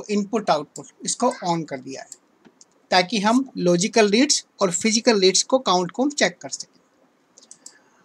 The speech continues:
अब suppose मैंने यहाँ पर कहा select star from test, अगर मैं इसको फिर से का फायर करता हूँ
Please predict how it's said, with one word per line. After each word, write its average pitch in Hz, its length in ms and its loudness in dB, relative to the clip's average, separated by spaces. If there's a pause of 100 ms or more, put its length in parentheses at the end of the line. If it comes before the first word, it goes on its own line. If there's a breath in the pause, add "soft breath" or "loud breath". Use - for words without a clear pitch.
(580 loud breath)
अब 370 140 6
suppose 254 580 2 (920)
मैंने 269 240 2
यहाँ 262 300 6
पर 277 120 4
कहा 208 280 6
select 208 440 0
star 202 240 -2
from 190 200 -8 (140)
test, 175 480 -2 (300)
अगर 214 220 -2
मैं 240 160 0 (140)
इसको 220 380 0 (160)
फिर 208 100 0
से 240 200 0 (160)
का 214 60 0
फायर 202 280 0
करता 175 280 -6
हूँ 180 260 -10